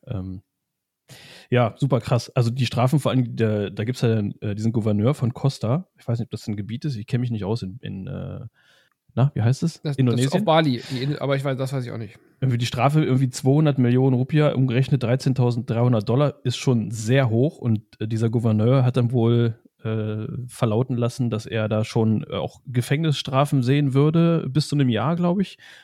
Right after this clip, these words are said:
Speaker 1: Und, äh, die Strafen von fünfzig Millionen bis hin zu zweiundzwanzig Milliarden Rupia. Also das sind ja umgerechnet dann schon, ich weiß ja gar nicht, das, das ist ja, das
Speaker 2: Ja.
Speaker 1: sind ein paar hunderttausend oder sowas. Ich hab jetzt
Speaker 2: Ja.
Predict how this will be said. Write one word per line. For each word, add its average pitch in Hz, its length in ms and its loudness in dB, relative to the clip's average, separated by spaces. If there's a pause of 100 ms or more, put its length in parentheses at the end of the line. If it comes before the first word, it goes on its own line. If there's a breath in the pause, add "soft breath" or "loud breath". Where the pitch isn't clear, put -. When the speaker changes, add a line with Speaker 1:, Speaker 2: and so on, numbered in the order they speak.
(300 loud breath)
Speaker 1:
Und, 120 340 2
äh, 110 180 0
die 113 80 -4
Strafen 131 360 -2
von 123 180 -2
fünfzig 139 400 -2
Millionen 120 440 0
bis 156 240 -2
hin 151 340 0
zu 143 200 -2
zweiundzwanzig 156 1040 0
Milliarden 127 480 -2
Rupia. 135 260 -4
Also 113 160 -10
das 120 140 -6
sind 127 100 -4
ja 127 60 -4
umgerechnet 147 560 -6
dann 143 100 -6
schon, 139 360 -6 (640)
ich - 160 -10
weiß 147 120 2
ja 143 80 2
gar 107 100 -2
nicht, 104 120 -4
das, 107 180 -8
das 110 180 -12
ist - 140 -10
ja, 98 360 -4
das 147 80 -10 (560)
Speaker 2:
Ja. 135 60 -4
Speaker 1:
sind 131 100 -4
ein 101 40 -6
paar 120 140 2
hunderttausend 123 540 -2
oder 107 100 -4
sowas. 104 360 -14
Ich - 40 -18
hab 131 60 -14
jetzt - 180 -16 (200)
Speaker 2:
Ja. 117 180 -12